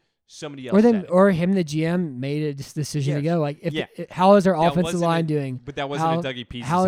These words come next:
Speaker 1: decision.
Speaker 2: their pass rush doing? It may have been.
Speaker 1: Shut the hell up.
Speaker 2: It may have
Speaker 1: You're
Speaker 2: been. I don't
Speaker 1: making me
Speaker 2: know.
Speaker 1: sick. You're making me sick.
Speaker 2: I have no
Speaker 1: Stop it.
Speaker 2: idea.
Speaker 1: I wanna puke right now.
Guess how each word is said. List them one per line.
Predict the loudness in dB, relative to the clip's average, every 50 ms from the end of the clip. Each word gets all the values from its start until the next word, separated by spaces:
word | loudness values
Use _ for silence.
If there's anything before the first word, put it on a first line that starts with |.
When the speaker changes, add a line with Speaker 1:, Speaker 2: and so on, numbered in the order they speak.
| 2 2
Speaker 1:
decision. | 0
Speaker 2:
their | 0 0
pass | -2 -2 -2 -2 -2 -2
rush | -4 -6 -6 -6
doing? | -8 -10 -8 -6 -2
It | 0
may | 2 2 2 0
have | -2 -4
been. | -6 -8 -6 -6 -8 -8 -10 _ _ _ _ _ _
Speaker 1:
Shut | -20 -20 -20 -18 -14 -14 -14 -12 -12
the | -12 -14
hell | -12 -12 -12 -12 -12 -12
up. | -16 -18 -14 _
Speaker 2:
It | -4 -2
may | -2 0 2 2 2
have | 2 2
Speaker 1:
You're | 2 0 0
Speaker 2:
been. | 0
I | 2 4
don't | 4 4 4
Speaker 1:
making | 2 0 0
me | 0 0
Speaker 2:
know. | -2 -4 -6 -8
Speaker 1:
sick. | -12 -14
You're | -14
making | -14 -14 -16 -16 -16
me | -16 -14 -6
sick. | -2
Speaker 2:
I | 0 2
have | 4 4
no | 4 4 4 4 4
Speaker 1:
Stop | 2 2 0
it. | -2 -2
Speaker 2:
idea. | -4 -4 -6
Speaker 1:
I |
wanna | -6 -8 -10 -10 -12 -14
puke | -16 _ -20 -16 -14
right | -14 -14 -14 -14 -14
now. | -16 -16 -16